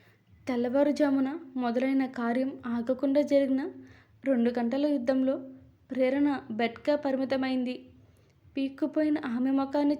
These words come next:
చూస్తూనే తన మీదకి లాక్కుని పడుకోవాలి అని అనుకున్న ప్రజ్వల్కి తనకి దూరం జరిగి బెడ్ చివర పడుకున్న ప్రేరణ చేసిన పని ఏమాత్రం నచ్చదు ప్రజ్వల్కి. హాయ్ ఫ్రెండ్స్,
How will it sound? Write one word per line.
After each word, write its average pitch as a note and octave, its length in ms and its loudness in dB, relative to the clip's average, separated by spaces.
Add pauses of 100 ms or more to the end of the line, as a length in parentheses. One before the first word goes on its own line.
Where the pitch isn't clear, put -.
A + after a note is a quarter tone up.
చూస్తూనే C#4+ 500 -2 (600)
తన B3+ 120 0
మీదకి C4 600 -2 (120)
లాక్కుని B3 580 0
పడుకోవాలి C#4+ 720 4
అని C4+ 220 -2 (220)
అనుకున్న C4+ 360 0
ప్రజ్వల్కి C4 800 0 (680)
తనకి C4 300 -2
దూరం B3+ 380 2
జరిగి D#4 500 0
బెడ్ A#3+ 220 -2
చివర D#4 380 0
పడుకున్న D4 360 0
ప్రేరణ C4 560 -2 (300)
చేసిన C4+ 320 0
పని C4 300 -4 (480)
ఏమాత్రం C4+ 640 2
నచ్చదు C#4 380 0 (340)
ప్రజ్వల్కి. C4 760 0 (3500)
హాయ్ C4+ 260 0
ఫ్రెండ్స్, C#4+ 340 -4